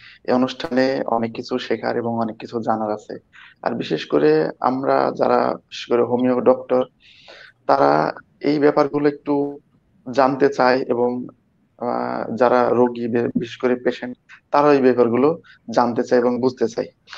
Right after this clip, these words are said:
সেহেতু আজকের যে অনুষ্ঠানটা হচ্ছে এবং এই Immunity system এর উপরে যে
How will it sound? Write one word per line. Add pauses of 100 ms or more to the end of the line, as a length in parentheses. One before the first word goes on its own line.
(160)
সেহেতু
আজকের
যে
অনুষ্ঠানটা
হচ্ছে
এবং
এই (1300)
Immunity
system (120)
এর
উপরে
যে